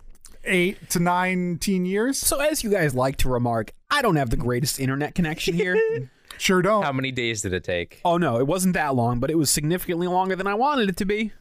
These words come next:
Speaker 3: Yeah.
Speaker 2: I started it up at six P M, and I was ready to play at seven thirty.
Speaker 1: No.
Speaker 3: Oh, that's
Speaker 1: I have a
Speaker 3: actually shorter than I
Speaker 1: P S three
Speaker 3: thought.
Speaker 1: and it only took, like, ten minutes.
Speaker 2: Well, I have a P S four and bad internet.
Speaker 1: How do you stream anything?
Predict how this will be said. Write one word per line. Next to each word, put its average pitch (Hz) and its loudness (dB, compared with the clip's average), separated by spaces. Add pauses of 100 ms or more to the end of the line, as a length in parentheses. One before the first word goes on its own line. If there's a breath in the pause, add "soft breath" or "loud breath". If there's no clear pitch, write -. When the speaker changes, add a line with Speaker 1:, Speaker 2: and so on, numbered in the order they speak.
(140)
Speaker 3:
Yeah. 87 0 (400 soft breath)
Speaker 2:
I 151 2
started 208 0
it 214 -2
up 185 0
at 139 0 (460)
six - -2
P 202 2
M, 143 0 (160)
and 151 -2
I 147 -2
was 139 -2
ready 151 0
to 170 -2
play 165 0
at 123 -2
seven 135 -2
thirty. 120 -2
Speaker 1:
No. 127 2 (320)
Speaker 3:
Oh, 139 2
that's 175 0
Speaker 1:
I 254 0
have 320 0
a 233 2
Speaker 3:
actually 196 0
shorter 233 2
than - 2
I - 2
Speaker 1:
P 196 2
S 165 0
three 165 0
Speaker 3:
thought. 202 2
Speaker 1:
and 160 -2
it 135 -2
only 135 -4
took, 160 -4
like, 120 -4 (120)
ten 143 -2
minutes. 127 -4 (680)
Speaker 2:
Well, 117 4
I 113 2
have 127 0
a 123 0
P 139 4
S 120 -2
four 151 2
and 131 -2
bad 135 0
internet. 165 0
Speaker 1:
How 226 0
do 277 2
you 277 2
stream 220 0
anything? 170 -2